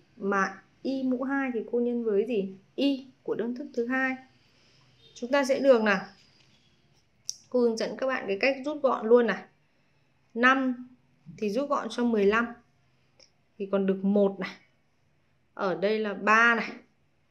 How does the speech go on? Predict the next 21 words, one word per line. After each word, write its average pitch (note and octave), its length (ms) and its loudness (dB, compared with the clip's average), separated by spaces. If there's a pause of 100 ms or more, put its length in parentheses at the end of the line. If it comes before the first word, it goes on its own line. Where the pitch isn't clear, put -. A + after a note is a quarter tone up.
(880)
Mười G#3+ 340 2
hai B3+ 400 -2
rút C#4+ 280 -10
gọn B3+ 180 -4
cho B3+ 200 0
chín. A3 460 0 (880)
Thì G3+ 300 -2
mười G3+ 220 0
hai B3 240 -2
và A3 180 -4
chín G3+ 260 -4
cùng A#3+ 260 0
chia A#3 140 -2
hết C#4 160 -2
cho C4+ 140 -2
ba. B3+ 460 4 (440)
Mười G#3+ 160 0
hai B3 280 -2
chia B3+ 180 -4
ba A#3+ 180 -2
được G#3 160 -2